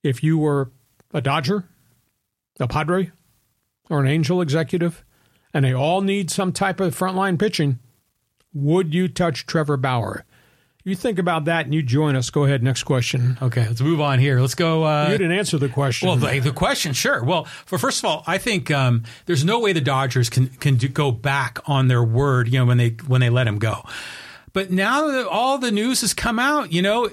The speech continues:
Speaker 2: you're not inheriting as much baggage as you thought you were. The Padres need a pitcher. You know, Seidler have unlimited money. I don't know, but, you know, Preller could surprise us here.
Speaker 1: I don't know. Based on the fact you don't have any scruples, I guess I understand what you're saying. <laughs>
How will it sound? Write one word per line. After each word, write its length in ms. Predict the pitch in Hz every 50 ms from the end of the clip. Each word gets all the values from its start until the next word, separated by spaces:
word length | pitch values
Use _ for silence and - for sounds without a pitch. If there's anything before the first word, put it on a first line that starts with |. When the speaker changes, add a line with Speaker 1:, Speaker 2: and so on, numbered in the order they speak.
| - _ -
Speaker 2:
you're 560 | - - - - 196 196 208 208 208 202 214
not 300 | 202 214 247 262 247 - - 160 165 -
inheriting 640 | - 190 185 165 - - 214 214 214 208 208 196 185
as 220 | 175 175 127 123
much 400 | 147 147 156 175 202 196 - -
baggage 480 | - 147 131 131 135 123 131 131 120 -
as 160 | 117 117 113
you 80 | 123 117
thought 320 | - - 165 143 143 -
you 120 | 113 117
were. 220 | 110 98 92 113 117 - - - - - - - - -
The 80 | - 123
Padres 560 | - - - 165 214 214 247 240 202 127 135
need 160 | 180 202 214
a 40 | 202
pitcher. 440 | - - - 226 226 - 220 190 147
You 160 | 131 131 151
know, 220 | 156 151 156 156 147 135 - - _ - - - -
Seidler 560 | 151 131 - - - 165 160 202 202 208 175
have 160 | 160 180 165
unlimited 460 | 175 175 180 180 180 175 175 170 160 147
money. 280 | 151 160 185 185 160
I 140 | 143 147 180
don't 160 | 214 208 170
know, 240 | 147 160 214 202 135
but, 220 | 113 120 117 117 - - - - - -
you 160 | 185 214 240
know, 140 | 254 269 196
Preller 360 | - - - 165 202 233 -
could 140 | - 180 -
surprise 460 | - 175 123 151 147 190 - - -
us 100 | 107 -
here. 180 | - - - - _ _ - - - - 131
Speaker 1:
I 120 | 156 220
don't 120 | 254 196
know. 120 | 156 170 180
Based 340 | 139 127 156 180 - - 170
on 80 | 156
the 80 | 160 139
fact 240 | - 170 160 139 127
you 80 | 147
don't 200 | 147 156 139 139
have 100 | 160 151
any 120 | 143 131 131
scruples, 480 | 120 - - 160 175 175 151 139 123
I 60 | 147
guess 220 | 143 147 147 - -
I 60 | 147
understand 420 | 143 143 143 120 - - 151 147
what 160 | 143 139 - -
you're 80 | 143
saying. 280 | 120 - 196 196 139 117 - -
<laughs> 120 | - -